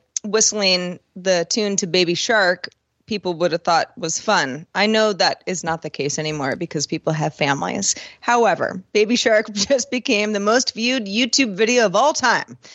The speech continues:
This actually happened in November of twenty twenty. So, you know, it's a couple months old, but that is quite remarkable. Since then, it's also become the first YouTube video to surpass ten billion views.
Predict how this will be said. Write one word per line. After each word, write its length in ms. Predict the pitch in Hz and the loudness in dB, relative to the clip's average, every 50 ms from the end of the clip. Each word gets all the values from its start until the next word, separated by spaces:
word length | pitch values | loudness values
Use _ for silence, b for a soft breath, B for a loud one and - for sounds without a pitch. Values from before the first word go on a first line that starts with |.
| B B B | B B B
This 160 | - 240 - | -10 -2 0
actually 220 | 196 190 - - | 0 0 2 2
happened 260 | 208 208 180 170 196 190 | 2 2 2 2 0 -2
in 100 | 180 185 | -2 -2
November 380 | 185 180 175 180 175 165 170 160 | -2 0 0 0 0 2 0 0
of 80 | 156 156 | 0 -2
twenty 240 | - 185 170 165 165 | -4 -4 -4 -4 -4
twenty. 440 | - - 185 139 - - - 139 - _ _ | -2 0 0 0 0 0 -4 -6 -8 _ _
So, 400 | - - - - 403 453 453 480 - _ | -6 -2 0 2 2 2 2 0 -2 _
you 80 | 381 381 | -2 0
know, 260 | 370 269 269 427 523 - _ - | 2 2 2 0 -2 -6 _ -6
it's 240 | 370 - - - - _ _ - | -6 -6 -6 -12 -16 _ _ -6
a 60 | 392 453 - _ _ - | -6 -6 -10 _ _ -2
couple 240 | - 403 - 466 | -2 0 0 0
months 260 | 466 453 294 240 214 - | 2 2 2 2 2 2
old, 260 | 196 170 190 220 214 | 4 4 2 2 2
but 200 | 214 202 185 - B B B B B B - | 2 0 0 -2 B B B B B B -2
that 160 | - 277 285 | 0 2 2
is 240 | 285 277 262 - - - _ _ _ | 2 2 2 0 -2 -4 _ _ _
quite 560 | - - - 330 359 403 427 415 403 - - - - - | -20 -16 -8 -2 0 2 2 2 0 -2 -6 -6 -4 -2
remarkable. 680 | 247 254 233 208 180 160 - - 160 143 143 143 143 B B B B | -2 0 0 0 0 0 -2 -4 -2 -2 -2 -2 -2 B B B B
Since 300 | - - 277 269 262 - | -6 -2 0 0 0 0
then, 640 | - 349 381 403 381 262 214 202 208 240 294 320 - _ _ _ _ | 0 0 2 2 2 2 2 2 2 2 0 0 -2 _ _ _ _
it's 140 | - 202 - | -8 -4 0
also 260 | 185 - 226 220 - | 2 2 2 2 0
become 380 | 240 226 214 - 226 214 226 226 | -2 -4 -2 0 0 0 2 0
the 80 | 196 185 | -2 -2
first 300 | - 247 269 302 - - | 0 -2 -2 -2 -2 -2
YouTube 400 | 226 240 247 233 - 262 202 180 | 0 0 0 0 0 -2 -2 0
video 380 | 151 190 185 190 185 185 190 208 | 0 2 4 4 4 4 4 2
to 160 | - - 180 | 0 -2 -2
surpass 560 | - - 170 - 185 190 185 208 226 - - b b b b b - | 0 0 -2 0 2 2 2 2 2 0 -4 b b b b b -10
ten 540 | - - - - 330 330 330 330 330 339 320 B B B B B _ 156 170 175 190 - _ - | -8 -6 -2 0 2 2 4 4 2 0 0 B B B B B _ -14 -14 -14 -14 -16 _ -4
billion 1000 | 415 415 403 381 339 302 302 302 311 320 330 330 339 349 349 349 349 349 349 339 | -2 0 2 2 2 2 0 0 0 0 0 0 0 0 0 0 0 -2 -2 -2
views. 840 | 320 349 359 381 381 370 302 220 180 127 - - - - - - - | -2 0 0 0 0 0 0 -2 -4 -6 -6 -6 -4 -2 -2 -2 -4